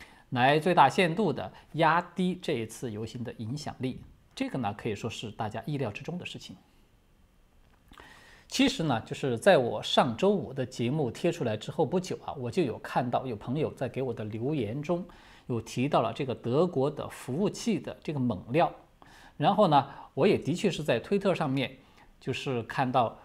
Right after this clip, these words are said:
这个川普阵营的那个林伍德大律师，他的推文中，他就有转发了这条消息。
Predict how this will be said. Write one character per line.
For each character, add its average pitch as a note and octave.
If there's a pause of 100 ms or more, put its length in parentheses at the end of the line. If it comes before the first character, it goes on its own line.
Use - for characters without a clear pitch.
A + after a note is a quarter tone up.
(160)
这 C3
个 A#2+
川 A#3
普 B2+
阵 C#3+
营 B2
的 A#2+
那 A#2+
个 A2+
林 B2+
伍 A#2
德 A2
大 C3
律 B2
师， C3+
他 -
的 -
推 G3+
文 A#2
中， C#3+ (280)
他 -
就 C#3+
有 G2+ (140)
转 G2
发 C#3
了 G#2+
这 A#2
条 G#2
消 G#2
息。 -